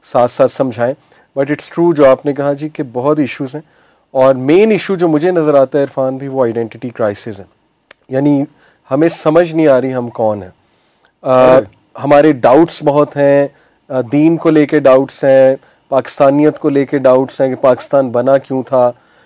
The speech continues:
Speaker 1: दुनिया को लेके डाउट्स हैं, एक, अ, पूरा विजन को लेके डाउट्स हैं, और उसके साथ फिर to add to it जो शहवात का पूरा एक फितना है, डिजायर्स, you know कि हाइपर सेक्सुअलाइज्ड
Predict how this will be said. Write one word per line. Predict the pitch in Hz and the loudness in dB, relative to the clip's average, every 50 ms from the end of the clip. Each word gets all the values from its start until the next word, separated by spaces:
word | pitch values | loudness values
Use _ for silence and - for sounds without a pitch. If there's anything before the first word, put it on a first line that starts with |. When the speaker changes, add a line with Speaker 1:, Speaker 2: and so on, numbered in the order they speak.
| _ _ _ _ _ _ | _ _ _ _ _ _
Speaker 1:
दुनिया | 120 127 135 143 151 156 165 170 | -6 -4 0 2 4 4 4 4
को | 160 165 | 4 2
लेके | 160 151 147 143 - 156 | 0 0 0 0 0 -2
डाउट्स | 143 131 127 123 131 135 127 - - - | 0 2 2 2 2 0 -2 -8 -6 -2
हैं, | 135 131 131 131 131 135 | 0 2 2 2 0 -2
एक, | - - 135 131 127 - 139 | -4 -6 -6 -6 -4 -4 -2
अ, | 135 135 131 | 0 0 0
पूरा | 127 127 - 135 135 139 139 135 | 0 -2 -6 -2 2 4 4 4
विजन | 131 131 - 123 113 131 127 135 165 165 156 | 4 0 -4 -6 -6 -4 0 2 0 0 2
को | - 156 | 0 0
लेके | 147 139 139 127 - 139 | 0 0 -2 -2 -4 -4
डाउट्स | 127 131 120 120 127 127 - - - - | -2 0 0 0 0 -2 -6 -12 -8 -6
हैं, | 127 120 123 120 120 _ _ _ _ _ _ _ _ | -4 -4 -4 -4 -8 _ _ _ _ _ _ _ _
और | - 180 185 | 0 2 2
उसके | 202 - - - 240 | 2 -2 0 -2 -2
साथ | - - 214 196 196 | 2 4 4 4 4
फिर | 175 - - 196 185 - 190 | 2 0 -4 -4 -4 0 2
to | 165 | 4
add | 156 151 160 160 160 - | 4 4 4 2 0 0
to | 170 160 | 0 0
it | 160 151 156 _ 131 | 0 0 -4 _ -6
जो | 147 | -6
शहवात | 139 - - 151 127 131 123 127 123 131 139 - | -6 -2 -4 -4 -4 0 2 4 4 4 2 2
का | - 147 135 | 0 -2 -2
पूरा | 127 131 127 127 127 | -2 -2 -2 -2 -2
एक | 127 123 | -2 -4
फितना | - - 117 - _ 123 113 | -10 -16 -16 -16 _ -14 -14
है, | 110 - _ _ _ | -14 -16 _ _ _
डिजायर्स, | 117 117 110 107 120 117 117 123 120 - - _ _ _ _ _ _ _ _ _ _ | -12 -12 -4 0 2 2 2 0 -2 -6 -14 _ _ _ _ _ _ _ _ _ _
you | 131 131 135 | -6 0 2
know | 147 147 135 | 2 2 2
कि | - 151 | 0 -4
हाइपर | 135 123 123 127 120 - 143 | -2 0 0 0 0 -2 -6
सेक्सुअलाइज्ड | - - 143 127 - - 147 131 127 127 135 131 - _ | -4 -4 -6 -6 -4 -6 0 2 2 2 2 0 -4 _